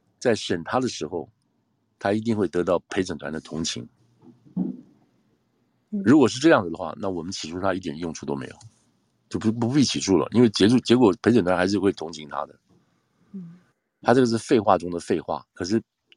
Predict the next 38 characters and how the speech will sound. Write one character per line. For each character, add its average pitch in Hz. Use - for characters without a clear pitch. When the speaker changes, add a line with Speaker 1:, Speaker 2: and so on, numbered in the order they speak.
Speaker 1:
重 117
点 76
就 80
出 82
来 71
了。 -
为 107
什 90
么？ 69
这 131
变 135
成 95
是 104
第 131
一 139
次 -
政 139
府 -
的 71
官 110
员、 71
政 139
府 -
的 82
报 104
告、 87
司 -
法 107
部 95
的 98
报 90
告 82
说， 95
拜 110
登 92
是 -
一 82
个 85